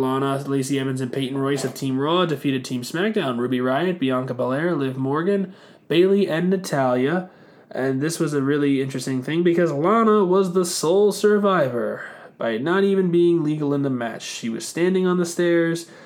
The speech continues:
Nia Jax and Bianca Belair were the other two women left. They got a double countout. Lana was the sole survivor.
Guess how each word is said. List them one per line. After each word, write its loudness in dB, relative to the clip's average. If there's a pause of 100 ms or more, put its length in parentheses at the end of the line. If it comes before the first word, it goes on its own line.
(160)
Nia 0
Jax -2
and -4
Bianca -2
Belair 0
were 0
the 0
other -2
two -4
women -6
left. -2
They -2
got -2
a -2
double -6
countout. -2
Lana -2
was -4
the -8
sole -4
survivor. -4